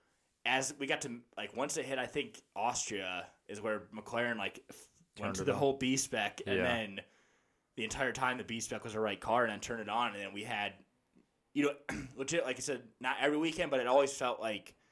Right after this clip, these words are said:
Speaker 1: as a McLaren Lando fan, I was like, he could get P two any weekend, potentially. Like, he could be on the podium any weekend, and he had, did have a ton of podiums this year. He had a lot of P twos.
Speaker 2: For sure.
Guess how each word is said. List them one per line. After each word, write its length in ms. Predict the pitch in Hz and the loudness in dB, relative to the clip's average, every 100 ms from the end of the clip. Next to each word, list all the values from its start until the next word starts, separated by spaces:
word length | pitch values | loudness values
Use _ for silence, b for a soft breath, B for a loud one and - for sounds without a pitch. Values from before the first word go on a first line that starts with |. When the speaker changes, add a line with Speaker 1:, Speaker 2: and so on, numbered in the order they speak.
| _ _ _ | _ _ _
Speaker 1:
as 160 | 127 127 | 0 0
a 20 | |
McLaren 460 | 131 143 139 131 101 | 0 6 6 6 2
Lando 260 | 120 127 | 0 0
fan, 200 | 110 107 | 0 0
I 80 | 104 | 0
was 120 | 101 | -2
like, 220 | 98 90 - b - | -2 -6 -6 b -6
he 120 | 175 | -6
could 120 | 180 | -2
get 200 | 101 - | -4 -4
P 160 | - 110 | -4 -4
two 400 | - 123 117 104 b b b b _ _ _ _ _ _ | 0 0 0 -4 b b b b _ _ _ _ _ _
any 180 | 123 127 | -2 2
weekend, 320 | 117 208 143 | 2 4 2
potentially. 440 | - - - - 98 | -2 -10 -10 -8 -8
Like, 160 | 98 | -8
he 120 | - 135 | -6 -6
could 140 | 117 | -4
be 100 | 127 | -2
on 100 | 123 | 0
the 80 | 120 | -2
podium 300 | 120 131 120 | -2 0 0
any 160 | 107 101 | -2 -2
weekend, 320 | 135 143 87 | -2 -2 -4
and 80 | 92 | -4
he 60 | 123 | -4
had, 140 | 123 | 2
did 140 | 143 | 4
have 100 | 151 | 4
a 60 | 117 | 2
ton 220 | - 135 | -2 -4
of 40 | 120 | -4
podiums 400 | - 123 131 127 | -2 0 0 -2
this 160 | 123 | -4
year. 120 | 127 117 | -2 0
He 60 | |
had 80 | 101 | 0
a 40 | 98 | 2
lot 160 | 101 | 0
of 80 | 107 | 0
P 140 | 123 | -4
twos. 480 | 110 120 113 113 110 | -6 -2 0 -2 -2
Speaker 2:
For 120 | - 104 | -2 -2
sure. 280 | - 101 | 0 0